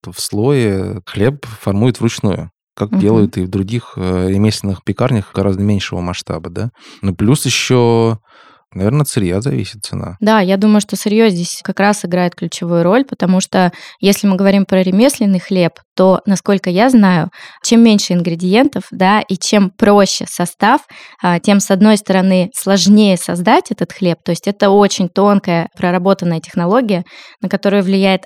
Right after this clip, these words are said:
Speaker 2: огромное количество факторов, начиная от погоды на улице и реально, правда, настроения человека, который этим занимается, и, ну, конечно же, заканчивая стоимостью муки, стоимостью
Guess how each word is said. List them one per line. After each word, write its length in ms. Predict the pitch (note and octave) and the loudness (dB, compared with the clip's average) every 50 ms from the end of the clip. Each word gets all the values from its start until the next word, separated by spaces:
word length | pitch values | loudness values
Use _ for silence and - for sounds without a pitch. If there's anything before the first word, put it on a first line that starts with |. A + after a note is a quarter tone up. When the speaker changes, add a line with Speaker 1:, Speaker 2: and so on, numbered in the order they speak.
| - | -6
Speaker 2:
огромное 640 | - F3 F#3 F#3 F3+ F#3 F#3+ F#3+ G3+ G3 G3 E3+ D#3+ D3 | -4 -2 -2 0 0 2 2 4 4 4 4 2 0 -2
количество 540 | - D#3 D#3+ D#3+ D3+ - - - - E3+ | -4 -4 -4 -4 -6 -6 -8 -10 -10 -8
факторов, 480 | E3 - G#3 B3+ - - - F#3 E3 - | -4 -2 -2 -2 -2 -2 -6 -6 -6 -6
начиная 560 | - E3+ - - - F#3 F#3 F3+ E3+ D#3+ D#3 | -6 -8 -6 -4 -2 0 0 0 0 0 -2
от 140 | D#3 - _ - A#3 _ _ - | -4 -6 _ -18 -20 _ _ -6
погоды 340 | F#3 E3+ E3 E3+ E3 E3 E3 | -2 0 0 0 0 0 -2
на 140 | E3 D#3+ | -2 0
улице 500 | E3+ A3+ C#4 C#4+ C4 - - - - G3+ - _ _ - | 0 2 2 0 0 -4 -8 -12 -12 -12 -14 _ _ -2
и 200 | G#3+ G3+ - - _ - | -2 -2 -2 -2 _ -2
реально, 480 | F3 F#3+ G3 G3+ A3 A#3 G#3+ F#3 D3+ - | 0 2 2 2 2 2 2 0 -2 -4
правда, 420 | - - F3 E3+ E3 D#3 D#3+ E3+ - | -4 -2 -2 -2 -2 -2 -4 -4 0
настроения 720 | F3+ G3+ G3+ - - A3+ A3 F#3 F3+ E3+ F3 F3+ E3+ E3 | 2 2 2 2 2 2 2 4 2 2 2 0 -2 -2
человека, 500 | - - F3+ D3+ D#3 D#3 D#3 D#3 - - | -2 -2 -2 0 0 0 -2 -2 -4 -8
который 320 | - F#3 - F#3 D#3+ D#3 | -8 -6 -4 -2 -2 -2
этим 200 | D3+ - F3+ E3+ | -2 -2 -2 -4
занимается, 680 | D#3 - E3+ F3 F3 G3 B3+ D#4 C#4 - - - F3 F3+ - - - - - - - - - | -2 -2 -2 0 2 2 2 2 0 -2 -4 -4 -4 -4 -6 -10 -20 -20 -20 -20 -18 -8 -4
и, 460 | - G3+ A#3 C4+ C#4 C#4 B3+ G#3 - - | 0 2 2 4 4 4 4 2 2 2
ну, 160 | A3+ A3 G#3 | 2 2 2
конечно 440 | G#3 - F3 E3 F3 A3+ C4 - B3 | 2 2 0 2 2 2 2 2 2
же, 120 | G3+ G3+ | 2 2
заканчивая 720 | F3+ - F3+ - - F3+ G3+ A3+ - - F#3+ F#3 F#3 F3 F3 | 0 -2 -2 0 0 0 0 0 -2 -2 -2 0 0 0 0
стоимостью 880 | - - F#3+ F#3+ G3+ A3 A3 G3 G3 - - - F#3 F3+ E3+ E3+ E3+ | 0 2 2 4 4 4 4 2 0 -2 -4 -2 2 4 4 4 4
муки, 560 | E3 E3 E3+ D#3+ - - F3 G3 B3+ C#4+ C4 G3 | 2 0 -4 -4 -4 -4 -2 0 0 0 0 -2
стоимостью 880 | - - - F3+ F#3+ G#3 A3 G#3 G3 - - - G3+ G3 F#3+ F#3+ F#3 | -4 -4 -2 -2 0 2 2 0 0 -2 -4 -2 0 2 2 2 2